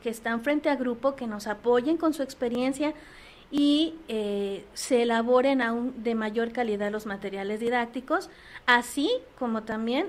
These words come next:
los cursos, eh, de formación docente. Entonces, es un equipo de trabajo tanto de la dirección general como de maestros que vienen de centros de, de estudio que están frente a grupo, y esto nutre el trabajo de,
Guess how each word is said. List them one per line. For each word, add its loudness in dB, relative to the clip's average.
los -4
cursos, -2
eh, -4
de -8
formación -6
docente. -8
Entonces, -4
es 2
un 4
equipo 0
de 4
trabajo 2
tanto -4
de -4
la -4
dirección -6
general 2
como 2
de 0
maestros -4
que 0
vienen 0
de 2
centros -2
de, 0
de -2
estudio -4
que -10
están -10
frente -2
a 2
grupo, -2
y -4
esto 2
nutre 2
el 0
trabajo -6
de, -10